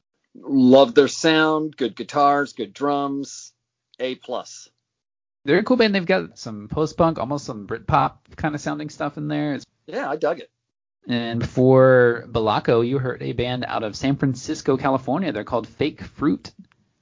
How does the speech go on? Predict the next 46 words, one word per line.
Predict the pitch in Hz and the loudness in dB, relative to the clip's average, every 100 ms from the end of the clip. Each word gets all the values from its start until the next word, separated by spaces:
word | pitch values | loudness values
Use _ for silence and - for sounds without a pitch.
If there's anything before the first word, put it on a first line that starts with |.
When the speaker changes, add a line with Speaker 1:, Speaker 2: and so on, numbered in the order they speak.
| _ _ | _ _
Speaker 2:
because | - 127 | -12 -6
everyone | 113 110 113 | -4 -4 -4
loves | 113 110 | -4 2
the | 110 107 104 | 4 4 0
corny | - 127 117 110 - _ - - | -6 -2 0 -2 -4 _ -20 -4
fake | 117 117 | -2 -2
fruit | - 123 | -2 -2
that's | 110 107 - | -2 -6 -4
on | 104 | -4
your | 104 95 98 - - - _ | -4 -6 -10 -18 -20 -20 _
aunt's, | - 110 - 110 | -6 -6 -4 -6
uh, | 104 | -6
dinner | 101 107 107 | -6 -6 -6
table. | 113 107 117 123 _ _ _ _ | -6 -6 -6 -8 _ _ _ _
Speaker 1:
That's | - - | -20 -14
right. | 123 123 113 107 _ _ _ _ _ _ _ _ _ - - | -6 -4 -4 -8 _ _ _ _ _ _ _ _ _ -20 -6
Speaker 2:
And | 131 120 | -2 0
that | 113 | 0
was | 107 | -2
a | |
track | - 131 | -2 -2
called | - 110 | 0 -2
No | 127 147 | 0 0
Mutuals | 151 214 160 107 101 101 - - | 0 -2 0 0 0 -4 -8 -6
off | 120 113 | -6 -4
of | 104 | -4
their | 107 107 104 | -2 0 -4
self-titled | - 131 131 - 127 131 127 120 | -2 -2 -2 0 0 2 -2 -4
Fake | - 139 135 | -4 -4 -2
Fruit | 143 156 | -2 0
album, | 107 101 | 0 -2
which | 104 | -8
I | 117 | -8
believe | 101 123 254 | -6 -8 -6
is | 170 | -8
coming | - 156 151 | -8 -8 -6
out, | 151 160 - 180 | -6 -6 -16 -12
uh, | 135 | -10
this | 131 127 | -8 -8
month | 151 151 | -8 -6
in | 139 | -6
March. | 135 170 - - _ _ _ - - _ _ | -6 -6 -10 -20 _ _ _ -20 -20 _ _
Speaker 1:
Oh, | 233 185 | 2 4
it's | - | 4
not | 165 175 | 2 4
been | 160 156 151 131 | 4 4 2 -2